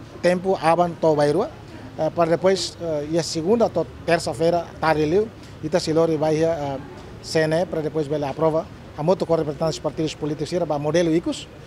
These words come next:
antes de lori ba gráfica nebema, que retan confiança, tu bela, eh, haloninia produção. Agora, gráfica nebema, que tu retan, eh, confiança, né? Hoje nós pode ser o Conselho Ministro, eh, se aprova ali a resolução, e a lori indica na fatin,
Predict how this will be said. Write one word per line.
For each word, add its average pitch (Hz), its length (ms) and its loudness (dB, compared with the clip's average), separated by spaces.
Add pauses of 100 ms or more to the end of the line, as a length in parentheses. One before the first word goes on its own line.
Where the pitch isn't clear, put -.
(160)
antes 175 240 0
de 165 220 -2
lori 160 260 2
ba 151 140 0 (520)
gráfica 151 360 -2
nebema, 151 340 -2
que 170 160 -4 (340)
retan 160 260 -2
confiança, 151 500 -2
tu 147 100 -8
bela, 147 220 -2
eh, 139 320 -8 (280)
haloninia 151 440 0
produção. 143 420 -2 (380)
Agora, 143 220 0
gráfica 170 300 0
nebema, 175 300 2
que 160 80 -2
tu 156 120 -2
retan, 160 360 -2
eh, 147 160 -4
confiança, 160 460 0
né? 190 260 0
Hoje 170 160 4
nós 185 200 2
pode 156 180 -4
ser 160 180 0
o 143 140 -4
Conselho 143 280 -2
Ministro, 151 380 -8 (480)
eh, 160 180 4
se 160 200 2
aprova 160 420 2
ali 151 160 2
a 151 140 -4
resolução, 147 500 0
e 190 80 0
a 180 40 2
lori 160 200 0
indica 156 320 0
na 143 80 -2
fatin, 156 320 0